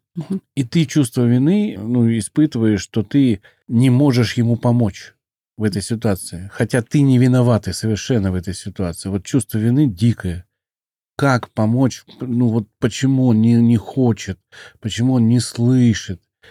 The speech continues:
Speaker 2: И ты испытываешь вот это чувство вины. Вот это вот прям яркое чувство вины для меня.
Speaker 1: А детей приходилось наказывать?
Speaker 2: Да, здесь чувство вины, конечно же, присутствует, и, естественно, на-, наказывал. Ну, как наказывал? Я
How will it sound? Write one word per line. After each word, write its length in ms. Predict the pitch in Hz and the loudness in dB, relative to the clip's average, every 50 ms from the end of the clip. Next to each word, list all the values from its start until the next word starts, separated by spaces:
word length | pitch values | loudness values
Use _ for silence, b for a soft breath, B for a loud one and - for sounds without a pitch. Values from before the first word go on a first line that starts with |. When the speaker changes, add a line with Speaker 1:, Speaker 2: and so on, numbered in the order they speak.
| b b | b b
Speaker 2:
И 80 | - 104 | -10 -8
ты 180 | 95 - 151 151 | -2 -2 -2 -2
испытываешь 480 | 120 - - 131 120 120 117 98 85 | -2 -4 -4 -4 -2 -2 -4 -4 -4
вот 120 | 113 104 117 | -4 -4 -4
это 160 | 113 107 104 | -2 -4 -4
чувство 340 | - 113 117 98 - - 110 | -4 -4 -6 -6 -6 -8 -6
вины. 320 | 110 113 107 104 90 82 | -4 -2 -2 -2 -4 -4
Вот 180 | 82 95 110 - | -4 -6 -4 -4
это 180 | 165 160 160 143 | -2 -2 0 0
вот 160 | 131 120 - _ - | 0 -2 -4 _ -4
прям 220 | 123 123 120 117 | 0 0 2 4
яркое 440 | 120 123 135 123 110 98 - 98 90 | 4 4 4 2 2 0 -4 -6 -8
чувство 360 | 85 - - 95 - - 104 98 | -8 -8 -10 -10 -10 -10 -8 -6
вины 220 | 104 107 123 131 | -2 -2 -2 -2
для 180 | 117 107 104 101 | -2 -2 -2 0
меня. 340 | 101 101 95 87 82 90 _ _ _ _ - | 0 0 -2 -2 -6 -10 _ _ _ _ -4
Speaker 1:
А 100 | - 180 | -2 -2
детей 400 | 170 190 202 - - 185 190 190 | 0 0 -2 -2 -2 -2 -2 -2
приходилось 600 | - 190 185 - 190 190 196 247 302 285 - - - | -4 -6 -6 -2 -2 -2 -2 -2 -4 -6 -6 -4 -4
наказывать? 640 | 175 170 160 - - 151 147 156 151 156 - _ _ _ _ _ _ | -4 -4 -4 -6 -8 -8 -6 -6 -8 -8 -10 _ _ _ _ _ _
Speaker 2:
Да, 360 | - 127 147 143 135 120 117 | -2 2 2 4 4 4 2
здесь 260 | 110 110 139 160 147 - | 2 2 2 2 2 2
чувство 320 | - 151 135 - - 131 | 0 -2 -2 -2 -2 0
вины, 480 | 127 127 127 131 127 123 120 117 117 113 | 0 2 2 4 4 4 4 4 2 2
конечно 500 | - 123 120 120 120 110 - - - 101 | 2 2 2 4 4 2 0 0 -4 -4
же, 140 | 87 101 101 | -2 -2 -4
присутствует, 880 | 101 110 101 - - 135 135 131 113 - - 113 110 107 110 104 - - | -4 -4 -6 -4 -2 -2 -2 -2 -2 -6 -8 -6 -2 -2 -2 -2 -2 -2
и, 60 | 101 | -2
естественно, 840 | 101 98 - - - 117 123 123 104 - - - 107 104 101 104 | -2 -2 -4 -6 -2 0 0 0 0 -2 -4 -4 -4 -2 0 0
на-, 160 | 101 101 101 101 | 0 0 -2 -2
наказывал. 760 | 98 98 101 92 - - 107 113 117 107 101 107 104 104 104 | -2 -4 -4 -4 -4 -4 -2 0 0 0 0 0 0 0 0
Ну, 120 | 123 147 | 0 0
как 220 | - 240 233 - - | -2 -4 -6 -4 -4
наказывал? 640 | 131 110 104 120 117 107 98 92 98 95 92 95 | -6 -4 -2 0 0 0 0 0 -2 -2 -2 -2
Я 380 | 95 98 117 131 139 135 120 | 0 0 0 0 0 0 -2